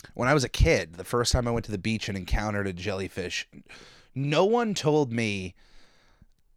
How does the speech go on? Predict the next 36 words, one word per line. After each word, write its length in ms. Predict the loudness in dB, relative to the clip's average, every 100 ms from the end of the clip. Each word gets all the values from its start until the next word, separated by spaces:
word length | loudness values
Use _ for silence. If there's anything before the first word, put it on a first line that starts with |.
| -4
about 300 | 0 2 2
the 80 | 0
stinging, 800 | 0 2 2 2 0 -2 -4 -6
to 120 | -4 -2
not 260 | 0 0 -2
approach 520 | -4 -2 -2 -2 0
them. 300 | 0 0 -2
I 100 | -2
went 220 | 0 2
with 160 | 0 0
my 180 | 0 0
aunt, 420 | 0 2 2 -2 -14 -20 -20 -20 -14 2
and 440 | 6 6 4 0 -6 _ _ _ -6
m-, 240 | 0 0 -2 _ _ _ 4
I 140 | 6
will 120 | 8 6
say 240 | 6 6
maybe 540 | 6 6 6 6 4
she 200 | 4 4
said, 320 | 4 6 6 6
"Don't 200 | 4 4
go 160 | 2
near 160 | 4 2
the 100 | 2
jellyfish," 580 | 2 2 2 2 2 2
but 160 | 0
in 140 | 2 4
the 120 | 4
account 380 | 4 6 6 4
of 80 | 2
this 140 | 2
story, 600 | 2 2 2 2 2 0
I 120 | 0
have 200 | 0 0
no 500 | -2 0 2 2 2
clue 640 | 0 0 4 6 4 0